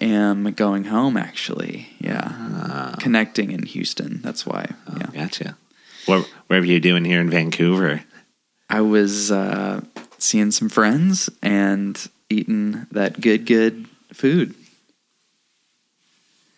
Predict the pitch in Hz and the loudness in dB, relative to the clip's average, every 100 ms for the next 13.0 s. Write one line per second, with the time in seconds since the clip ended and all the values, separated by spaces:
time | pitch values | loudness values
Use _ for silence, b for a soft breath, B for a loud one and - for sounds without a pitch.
0 | _ _ _ _ 123 156 113 B B - | _ _ _ _ -2 0 -2 B B -20
1 | _ _ - 71 - 87 80 80 78 90 | _ _ -2 0 2 2 2 0 2 2
2 | 101 107 _ _ B B B B B B | 0 -2 _ _ B B B B B B
3 | B B B B B B _ B B B | B B B B B B _ B B B
4 | B B B B B B B B B B | B B B B B B B B B B
5 | B B _ - 110 110 110 107 104 101 | B B _ -4 2 4 4 4 2 2
6 | 98 98 98 98 95 92 B B B B | 2 0 0 -2 -4 -10 B B B B
7 | B B 170 - - - - _ - - | B B -2 -2 -18 -20 -20 _ -20 -20
8 | - - - _ _ - 107 107 110 139 | -20 -20 -20 _ _ 0 4 6 6 6
9 | 151 151 135 127 131 110 104 - 104 107 | 4 4 6 6 6 4 2 -2 0 2
10 | 104 101 101 101 101 92 - - - 110 | 4 4 6 4 2 0 -6 -12 0 4
11 | 110 117 - 110 104 92 - - 104 101 | 4 4 4 4 6 4 0 -2 0 2
12 | 104 101 - - 107 101 107 - - | 4 2 2 0 2 2 2 -2 -2